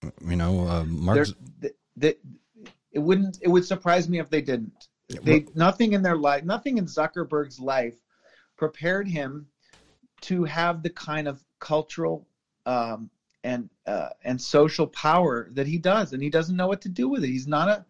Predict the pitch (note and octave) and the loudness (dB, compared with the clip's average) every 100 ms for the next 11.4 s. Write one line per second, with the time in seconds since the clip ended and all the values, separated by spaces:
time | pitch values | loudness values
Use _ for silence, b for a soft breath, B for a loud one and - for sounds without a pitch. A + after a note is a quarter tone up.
0 | _ _ _ _ - E3+ E3 E3 F#3+ - | _ _ _ _ 0 0 2 2 2 0
1 | - F3+ G3+ F#3+ - G#3+ E3 C#3+ C#3+ C#3+ | -6 0 0 0 -4 0 0 2 0 2
2 | C#3+ C#3+ D#3 D3+ G#2+ - - _ C#3 C3 | 2 2 2 2 0 -8 -20 _ -4 0
3 | D3+ G3 - F#3 G3+ - E3+ E3 D3+ C#3+ | 2 2 0 0 0 0 0 2 4 2
4 | C#3+ D3 C#3+ C#3+ C#3+ C#3+ D3+ - F#3 F#3+ | 4 4 4 2 2 2 0 -4 -2 -2
5 | D#3+ C3+ - B2+ B2 - B2+ A#2 A#2 A2+ | -2 -4 -10 -16 -16 -16 -10 -4 -4 -4
6 | - b b b b C#3 C#3+ D3 C#3+ - | -8 b b b b 0 0 -2 -8 -4
7 | D#3 D#3 E3 E3+ - _ _ - B2 - | 0 0 0 -2 -6 _ _ -12 -4 2
8 | D#3 D#3 - E3 E3 - C#3 - - - | 4 4 2 0 0 -2 -12 -16 -16 -4
9 | C#3 C#3 - C3+ C3 D3 C#3 C3 C#3 C3+ | -4 -6 -6 -6 -4 -4 -4 -4 -4 -4
10 | C3+ B2+ - D3+ D#3 D3+ D3 D3 - B2 | -6 -8 -2 2 4 2 -2 -4 -2 0
11 | B2 C3 A2 | 0 0 -8